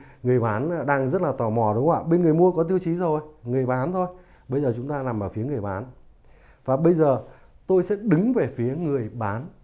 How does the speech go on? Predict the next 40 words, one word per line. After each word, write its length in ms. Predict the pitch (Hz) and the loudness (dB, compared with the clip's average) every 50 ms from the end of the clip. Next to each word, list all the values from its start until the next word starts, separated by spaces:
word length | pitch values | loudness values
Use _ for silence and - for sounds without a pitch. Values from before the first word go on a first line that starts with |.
| _ - - | _ -16 -4
để 260 | 156 160 143 - - - - - | 0 0 0 0 -2 -8 -12 -6
bán 280 | 127 120 120 135 202 | -4 -2 -2 -2 0
cây 160 | - - 202 175 | 2 2 2 4
này 300 | 156 147 131 110 95 - | 4 2 0 -2 -2 -6
cho 160 | - - 147 143 | -6 -6 -4 -4
người 400 | 139 135 127 117 120 113 104 98 | -2 -2 -2 -2 -2 -2 -4 0
mua. 220 | 117 160 202 208 170 - - - - - - - _ _ | 4 6 6 6 6 4 0 -14 -20 -20 -20 -20 _ _
Ai 220 | - 185 185 185 | 0 2 2 2
cũng 280 | 180 - 226 208 190 185 | 0 -2 -4 -4 0 2
mua. 180 | 180 180 175 165 - - - - _ _ _ _ - - - - _ _ - - | 2 2 2 0 -4 -10 -20 -20 _ _ _ _ -20 -20 -20 -20 _ _ -20 -4
Dù 300 | - 120 156 147 120 104 | 2 4 4 4 4 2
không 240 | - - 175 170 151 117 | -2 -4 -4 -4 -2 -2
có 120 | 127 143 | -2 -2
gì 100 | 170 151 | -2 -4
đặc 160 | 123 113 - | -6 -6 -4
biệt, 200 | 127 120 113 - - - - 113 127 139 135 - - | -2 -2 -2 -2 -4 -8 -10 -10 -10 -10 -12 -6 0
ba 160 | - 175 185 | 2 2 4
tiêu 140 | - 170 165 165 | 4 2 0 0
chí 180 | - 127 135 | 0 0 0
đã 100 | 151 185 | 0 0
bị 140 | 180 156 110 | -2 -4 -4
phá 180 | - 117 104 117 | -2 -2 -4 -2
sản 260 | - 165 104 87 98 | -2 -2 -2 -2 0
ngay 120 | 131 135 | 0 2
đầu 120 | 131 127 113 | 2 2 2
tiên 180 | 113 123 123 | 2 2 4
rồi. 140 | 113 117 107 - - - - - - - - _ _ - - _ _ _ _ _ - - - | 4 2 2 0 -4 -14 -20 -20 -20 -20 -20 _ _ -20 -20 _ _ _ _ _ -20 0 6
Tôi 200 | - 202 202 190 | 8 8 8 8
sẽ 100 | 175 202 | 6 4
đứng 160 | 156 156 180 | 4 2 2
về 160 | 190 190 143 123 | 2 0 0 0
phía 140 | 131 127 | 0 -2
bên 140 | 135 170 165 | 0 0 0
người 120 | 147 127 110 | 0 0 2
bán 220 | 113 113 139 165 | 2 2 2 2
và 80 | 165 135 | 0 0
cây 260 | - - 180 180 175 | 4 6 6 6 6
này 220 | 165 156 127 117 | 6 4 2 2
sẽ 180 | 113 - 156 165 | -2 -4 -6 -4
được 180 | 185 156 131 | -2 -4 -4